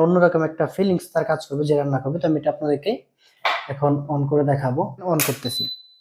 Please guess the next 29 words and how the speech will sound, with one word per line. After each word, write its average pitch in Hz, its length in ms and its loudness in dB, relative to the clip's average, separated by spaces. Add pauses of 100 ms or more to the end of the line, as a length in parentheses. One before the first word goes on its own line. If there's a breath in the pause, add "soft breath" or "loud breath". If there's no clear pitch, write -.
(220)
On 165 120 0
করার 185 180 4
সাথে 202 160 2
সাথে 196 160 2
দেখেন 156 220 2
এই 139 60 0
যে 143 60 0 (100)
এলইডি 165 260 2
গুলো 175 180 2
কত 175 120 -2 (140)
সুন্দর 190 220 2 (100)
করে 180 120 2 (580)
চারদিকে 165 380 4 (120)
জ্বলে 165 220 6
গেল। 120 100 -2 (360)
যখন 180 240 4
আপনারা 190 240 0
এই 185 80 -2
চুলাটা 180 300 2
ইউজ 160 220 2
করবেন, 165 260 -2
তখন 151 240 -4
আপনারা 151 240 -4
কিন্তু 160 180 -2 (720 loud breath)
এই 160 140 6
এলইডি 175 260 4
গুলা 180 140 6 (100)
যে 175 100 4 (600)
রান্না 160 240 4